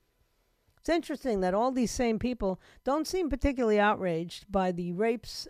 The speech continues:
of Jewish women on October seventh. Uh, although I will say Hillary Clinton did make a very good speech at the United Nations virtually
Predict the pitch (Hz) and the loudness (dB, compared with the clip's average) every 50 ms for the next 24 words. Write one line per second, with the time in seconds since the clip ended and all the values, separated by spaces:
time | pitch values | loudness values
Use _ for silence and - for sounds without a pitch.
0 | - - 190 180 170 160 160 - - 262 302 370 370 214 - - 180 170 165 160 | -8 -4 -2 -2 -2 -2 -6 -8 -4 -2 0 2 0 0 -2 -2 -2 0 0 0
1 | 156 165 170 175 190 - 247 175 170 165 160 - - 226 190 160 151 147 - - | 0 0 -2 -2 -4 -6 -4 -4 -2 -2 -4 -4 -2 -2 -2 -2 -2 -6 -8 -4
2 | - 233 226 160 156 170 160 - - - - - - - - - _ _ _ - | -4 -4 -2 -4 -6 -8 -10 -14 -18 -20 -20 -20 -20 -20 -20 -20 _ _ _ -10
3 | 190 - - 220 214 208 214 214 196 190 202 233 254 240 - - 226 202 185 165 | -10 -2 4 6 6 6 6 4 4 2 2 0 0 -2 -2 0 0 0 0 0
4 | 208 247 247 233 208 185 - - 233 220 147 160 170 156 202 202 185 190 185 180 | 0 0 2 2 0 0 0 -2 -2 -2 -2 -4 -2 2 2 2 2 0 -2 -4
5 | 175 - 165 151 151 - _ - 254 247 240 208 160 143 139 175 160 143 135 - | -4 -4 -6 -8 -8 -10 _ -2 0 2 2 2 0 -2 -4 -4 -6 -6 -8 -10
6 | - - - 208 175 165 - - 185 170 151 - 165 160 160 160 165 165 156 147 | -12 -8 -6 -4 -4 -4 -6 -6 -8 -8 -6 -6 -8 -6 -6 -6 -6 -6 -6 -6
7 | 151 165 170 175 170 - 165 135 139 147 - 170 180 185 190 175 - - 180 165 | -4 -4 -4 -4 -4 -4 -6 -8 -8 -10 -4 0 2 4 4 2 0 -4 -10 -10
8 | - 180 | -10 -14